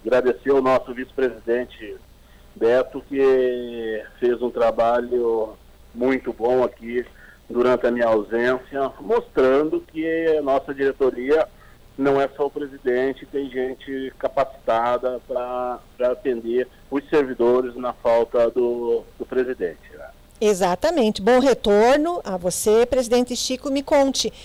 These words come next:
Speaker 2: como é que ficou, ah, eu sei que te-, de questionamentos do sindicato para com o Poder Executivo, houve aquela situação, primeiro que lá que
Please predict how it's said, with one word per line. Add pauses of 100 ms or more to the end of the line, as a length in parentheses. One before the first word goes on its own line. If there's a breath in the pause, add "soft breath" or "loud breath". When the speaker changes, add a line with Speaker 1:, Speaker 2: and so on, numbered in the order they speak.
(200 loud breath)
Speaker 2:
como
é
que
ficou,
ah, (160)
eu
sei
que
te-,
de
questionamentos
do
sindicato
para
com
o
Poder
Executivo, (280 loud breath)
houve
aquela
situação,
primeiro
que
lá
que